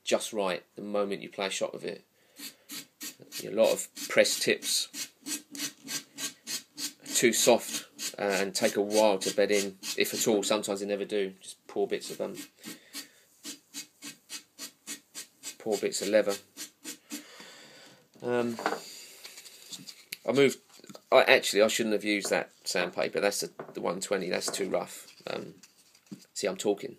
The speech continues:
That's, that's what happens. Something like a one eighty grit or two forty, 'cause otherwise you do start to tear the leather a little bit. It starts to fluff out too much. You don't want that. And these tips are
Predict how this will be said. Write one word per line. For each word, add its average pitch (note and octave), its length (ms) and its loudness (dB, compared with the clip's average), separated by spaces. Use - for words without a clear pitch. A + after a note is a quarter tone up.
That's, - 260 -10
that's - 120 -10
what - 100 -2
happens. - 320 -4
Something A#2 260 2
like - 60 0
a A2 80 6
one G#2+ 240 4
eighty G#2+ 360 4
grit A2 380 2
or E2+ 140 -8
two A#2 280 0
forty, G2+ 520 2
'cause G#2 140 -2
otherwise G2+ 360 4
you G#2 60 -2
do G#2+ 180 2
start F#2 280 2
to - 120 -10
tear G#2 240 6
the G2 100 4
leather G2+ 320 4
a - 60 -2
little G2+ 220 0
bit. - 420 -4
It - 60 -16
starts - 260 -2
to - 140 -4
fluff - 500 2
out G2 320 2
too - 260 -4
much. - 240 -4
You - 60 0
don't G2 180 4
want - 140 -2
that. - 60 -8
And G#2 140 -4
these A#2 220 2
tips - 280 0
are - 60 -8